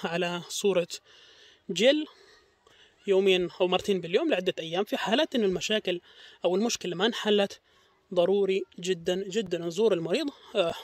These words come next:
نزور المريض، نزور الطبيب حتى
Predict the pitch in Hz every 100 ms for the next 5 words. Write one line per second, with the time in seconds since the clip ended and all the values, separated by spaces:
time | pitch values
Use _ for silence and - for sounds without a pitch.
0 | - - _ _ - - 170 170 175 226
1 | - _ _ _ - - - _ 185 185
2 | 196 202 214 269 - - - 214 - 196